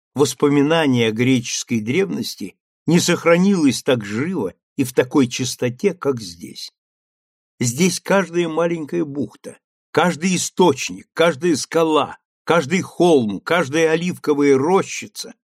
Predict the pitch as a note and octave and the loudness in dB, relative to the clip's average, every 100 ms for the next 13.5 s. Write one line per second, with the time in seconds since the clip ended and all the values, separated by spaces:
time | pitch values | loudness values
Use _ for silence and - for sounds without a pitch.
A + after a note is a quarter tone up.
0 | _ - D3+ D3 C3 B2+ D3+ D#3+ C3 C3+ | _ 2 4 4 4 2 2 2 0 0
1 | D3+ D3 - C#3+ B2 A#2 C#3+ C3 - A#2+ | -2 -2 -4 0 2 2 2 0 -4 -2
2 | A#2 A2 G#2+ G#2+ - - G3 F3+ _ _ | 0 0 -4 -10 -8 0 0 0 _ _
3 | - E3 D3+ C#3+ D3 B2+ B2 - - D#3 | -4 0 2 2 2 0 -2 -6 -2 0
4 | D3 D3 C3 A#2+ B2 A2+ - G#2+ F2 D2 | 0 0 -2 -2 -4 -8 -10 -10 -10 -14
5 | _ _ _ _ _ _ _ - C#3+ D#3 | _ _ _ _ _ _ _ 0 2 4
6 | E3 G#3 G#3 F#3+ E3 - G#3+ G3+ C#3+ D#3 | 4 4 4 2 2 0 2 2 2 0
7 | C#3+ C#3+ D#3+ C#3 D3 B2+ C#3 C#3+ B2+ _ | 2 2 0 -2 -2 -4 -2 0 -2 _
8 | _ _ _ - - G#3+ G3 F3+ D#3+ C3+ | _ _ _ -6 2 4 4 0 -2 -2
9 | - E3+ C3 - C3 A2+ B2+ C3+ E3+ C#3 | 0 2 2 0 -4 -2 -2 0 0 -2
10 | _ _ - C3 D#3 C3 B2 - B2+ A2 | _ _ -2 4 4 2 -4 -4 -2 0
11 | B2 F3+ - B2 G2+ - G#2 D#2+ _ _ | 2 0 -2 -8 -8 -12 -14 -18 _ _
12 | - C3+ B2 B2 B2 - - - A2+ G#2+ | -8 -2 0 2 0 -4 -10 -8 -6 -4
13 | G2+ E2+ - - - | -4 -6 -16 -20 -20